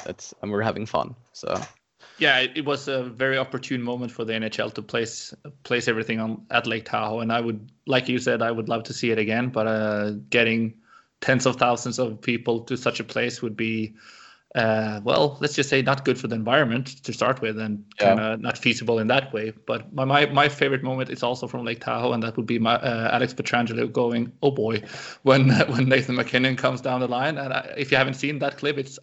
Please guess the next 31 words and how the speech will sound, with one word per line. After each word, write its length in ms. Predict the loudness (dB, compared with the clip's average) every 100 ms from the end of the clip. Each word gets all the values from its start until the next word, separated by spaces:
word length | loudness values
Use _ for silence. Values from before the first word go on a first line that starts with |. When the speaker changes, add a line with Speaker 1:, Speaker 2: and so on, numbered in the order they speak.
| _
Speaker 2:
awesome. 460 | 0 4 4 4 -4
Speaker 1:
<laughs> 40 | _
Speaker 2:
So 120 | -6
watch 260 | -2 -2 -2
it 80 | -2
online 340 | -2 -2 -2
<laughs> 40 | 0
when 120 | 2
he 100 | 2
sees 280 | 4 2 2 0 0 -2
just 220 | 2 4 4
the, 100 | 2 0 -12 2
the 80 | 2
sheer 320 | 2 2 4
look 240 | 4 2
of 180 | 0 0
Nathan 520 | -2 -2 0 0 0
MacKinnon 440 | -2 2 2 2 0
coming 460 | 0 0 -2 -8 -4
at 180 | 2 2
him 120 | 2
like 260 | 0 -2 -4
a 60 |
fighter 400 | -4 0 2 2
jet, 320 | -2 -6 -8 -6
and 160 | -6
he, 220 | -6 -6 -4
he 60 |
goes, 260 | -2 -4 -6 _ _ _ _ -20 -20 -14 -2
"Oh 220 | 2 4
boy." 240 | 6 6